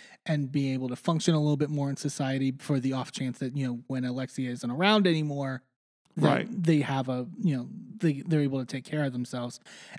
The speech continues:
Speaker 1: And it was a really just sweet scene. And, you know, I think, you know, Alexia's relationship with her other son, Peter, is kinda scrutinized a lot, and sort of her parenting in that regard of how she didn't really, like,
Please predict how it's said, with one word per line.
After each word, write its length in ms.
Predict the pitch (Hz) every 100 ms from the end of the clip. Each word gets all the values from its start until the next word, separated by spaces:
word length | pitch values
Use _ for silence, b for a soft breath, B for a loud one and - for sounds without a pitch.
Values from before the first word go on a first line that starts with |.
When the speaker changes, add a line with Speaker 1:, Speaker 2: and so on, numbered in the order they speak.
| -
Speaker 1:
And 100 | 196
it 60 | 196
was 120 | 185
a 40 |
really 300 | 180 208 202
just 240 | 165 165 -
sweet 260 | 151 135
scene. 420 | - 139 131 127 123
And, 320 | 143 127 123 - b b _
you 80 | 170
know, 160 | 147 135
I 120 | 160
think, 320 | 190 175 - _ _ _ B - _ _ -
you 180 | 202 156
know, 80 | -
Alexia's 520 | 185 196 - 196 151
relationship 460 | 165 160 - 160 156
with 120 | 151
her 140 | 151
other 200 | 143 147
son, 240 | 151 147 131
Peter, 480 | - 165 175 170 165
is 240 | 165 143
kinda 240 | 170 156
scrutinized 560 | - - 170 165 160 160
a 60 | 160
lot, 260 | 156 151
and 100 | 147
sort 120 | 147
of 80 | 131
her 120 | 139
parenting 420 | 139 147 147 147 135
in 100 | 123
that 180 | 127 143
regard 440 | 139 135 135 135
of 120 | 127
how 140 | 131 131
she 160 | 139
didn't 280 | 131 131 131
really, 360 | 127 127 123 127
like, 340 | 127 123